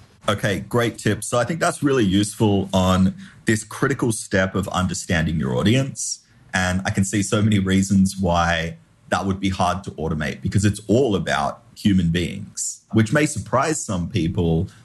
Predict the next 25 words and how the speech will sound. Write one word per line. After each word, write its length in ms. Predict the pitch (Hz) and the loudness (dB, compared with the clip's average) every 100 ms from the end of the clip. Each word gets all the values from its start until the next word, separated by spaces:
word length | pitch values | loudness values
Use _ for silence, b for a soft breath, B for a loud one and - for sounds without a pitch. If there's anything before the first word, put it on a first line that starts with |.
| - | -2
listening 320 | 113 127 110 | 0 2 0
to 80 | 110 | 2
this 180 | 95 - | 0 -2
podcast. 720 | - 90 92 95 87 92 - | 0 -2 0 0 0 -2 -6
It's 140 | 95 | -6
a 60 | 92 | -4
data 320 | 90 110 113 | -2 0 0
podcast, 840 | 101 76 76 - 76 73 101 - b b b - | -2 -4 -4 -2 0 0 -2 -10 b b b -4
and 260 | 90 87 85 | 0 0 0
we're 100 | 98 | -2
spending 320 | - 104 98 | 0 0 0
so 160 | - 117 | 0 0
much 240 | 107 95 | 0 -2
focus 540 | - 95 92 95 80 - | -2 0 0 0 -2 0
on 160 | 82 | 2
this, 280 | 82 85 - | 2 0 -4
this 220 | - 87 | -4 -4
critical 420 | - - 90 - - | -2 -2 -2 -4 -8
step. 400 | - 71 - - | -4 -2 -2 -8
So 420 | - 113 117 113 - - - _ | -2 0 2 0 -4 -18 -20 _
I 80 | 123 | -6
think 260 | 127 180 175 | -4 -8 -2
there's 160 | 165 | 0
a 60 | 110 | 0
role 720 | 101 98 101 104 104 104 104 | 0 2 2 0 0 -2 -4